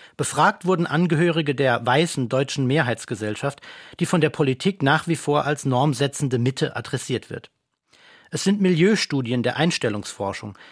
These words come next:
die Alltagswahrnehmung, Zukunftsängste und Glückserwartungen in den Blick nehmen. In diesen Wohnzimmergesprächen entsteht nach und nach das Bild einer Mitte,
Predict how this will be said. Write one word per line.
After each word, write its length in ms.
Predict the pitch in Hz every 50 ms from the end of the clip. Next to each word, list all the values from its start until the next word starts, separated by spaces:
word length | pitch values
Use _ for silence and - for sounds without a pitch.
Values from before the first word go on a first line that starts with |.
| - - _ _ -
die 100 | 147 -
Alltagswahrnehmung, 960 | 131 160 185 - 180 160 147 - - 143 143 147 151 147 147 147 147 139 -
Zukunftsängste 1000 | - - 196 208 - - 185 165 - - - - 151 156 156 - - - 160 147 -
und 180 | - 147 131
Glückserwartungen 800 | - 165 202 202 - - 123 127 104 104 98 95 - 107 104 101
in 120 | 101 104 95
den 120 | 95 90
Blick 240 | - - 101 - -
nehmen. 360 | 98 92 92 90 92 101 - _ _ _ _ _ _ _ _ _ - - - - 160
In 60 | 160
diesen 300 | 143 202 175 180 165 139
Wohnzimmergesprächen 1040 | 151 202 262 240 - 170 139 131 110 120 113 - - - - 123 131 131 - - 175
entsteht 460 | - - 135 - - - 180 170 -
nach 180 | 156 160 190 185
und 140 | 190 170 131
nach 320 | 135 131 147 165 - -
das 180 | - 139 - -
Bild 340 | - 165 170 208 202 - -
einer 220 | 151 147 147 143
Mitte, 340 | 139 151 156 - 190 180